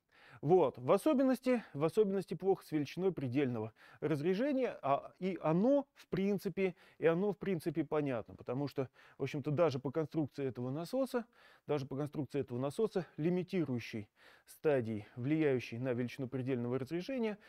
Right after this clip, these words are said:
будет являться, будут являться все негерметичности, которые изначально находят, зашиты в конструкцию этого насоса. Но это, в первую очередь, негерметичности подвижных элементов, вот, и в частности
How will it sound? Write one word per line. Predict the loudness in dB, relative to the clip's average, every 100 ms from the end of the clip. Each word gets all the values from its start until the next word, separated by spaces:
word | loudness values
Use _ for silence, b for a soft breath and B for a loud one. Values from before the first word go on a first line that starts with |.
| B B
будет | 0 2 0 -4 -8
являться, | -2 0 2 2 2 -2 -2 _ b b
будут | 0 0
являться | 0 0 -2 -4
все | -6 -2 -2
негерметичности, | -2 -2 -4 -4 -6 -6 -8
которые | -4 -2 0 2 0 b b
изначально | -2 0 0 0 0 0
находят, | -2 -4 -4 -2
зашиты | -2 -2 -4 -4
в | -6
конструкцию | -6 -2 -4 0 -2 -2 -6 b b b
этого | 0 0 2 0
насоса. | 0 -2 -4 -6 -4
Но | 0
это, | 0 0
в |
первую | 2 2 4
очередь, | 2 2 0 -2 _ b b
негерметичности | 0 2 2 2 0 0 0 0 -2 0 -2 0
подвижных | 0 2 2 0 0 -2 0
элементов, | 2 4 2 2 -2 -6 B B B
вот, | 4 4 4
и |
в | 2
частности | 2 2 2 -2 -2 -2